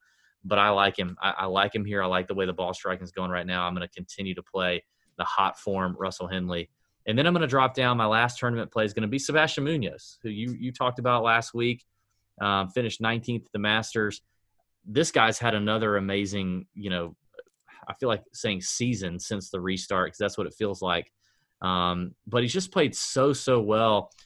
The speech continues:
Finished third here last year after missing the cut the first couple times. Checks the box in Bermuda scoring right, or Bermuda putting and chipping right now. Uh, hits enough fairways. He's not super accurate, but he hits plenty of fairways. He's got a little bit of a, of distance here too. Um, but his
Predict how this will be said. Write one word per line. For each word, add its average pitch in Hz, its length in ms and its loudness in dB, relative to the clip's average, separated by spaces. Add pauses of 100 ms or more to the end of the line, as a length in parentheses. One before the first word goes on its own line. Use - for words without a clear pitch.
(120)
Finished 131 360 -2
third 127 280 4
here 123 180 0
last 110 340 2
year 107 120 2
after 101 160 -4
missing 107 260 -4
the 98 60 -4
cut 104 260 0
the - 80 -12
first 107 260 -6
couple 101 200 -6
times. 101 360 -4
Checks 117 300 0
the 113 60 -6
box 107 320 0
in 101 80 -4
Bermuda 101 360 0
scoring 113 400 0
right, 107 240 0
or 107 80 0
Bermuda 101 460 0
putting 110 320 0
and 92 100 -6
chipping 123 300 -2
right 113 220 0
now. 104 360 0 (560)
Uh, - 60 -16
hits 147 260 2
enough 120 440 2
fairways. 139 420 4
He's 127 80 -2
not 160 160 -2
super 147 360 2
accurate, 131 360 2
but 123 100 4
he 107 60 2
hits 127 160 0
plenty 135 220 -2
of 127 80 -2
fairways. 131 400 2
He's 117 80 -6
got 107 140 2
a 98 60 2
little 117 160 0
bit 131 120 2
of 123 80 0
a, 120 80 -2 (160)
of 104 160 -4
distance 131 400 -2
here 127 180 0
too. 131 340 0 (500)
Um, 98 520 0
but 110 140 2
his 104 120 0